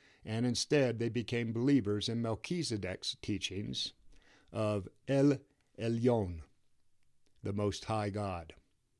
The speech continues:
This was a patched-together idea of God that blended older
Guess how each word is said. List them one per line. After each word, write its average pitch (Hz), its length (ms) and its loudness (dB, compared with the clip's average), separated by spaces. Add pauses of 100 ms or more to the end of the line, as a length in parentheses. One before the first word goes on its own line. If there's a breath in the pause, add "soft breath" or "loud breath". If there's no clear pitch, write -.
(800 loud breath)
This 156 340 2
was 127 260 2
a 107 140 0 (260)
patched-together 113 840 0
idea 104 460 0
of 92 160 -8
God 101 520 -2 (500 soft breath)
that 110 240 -2
blended 117 540 2
older 139 560 4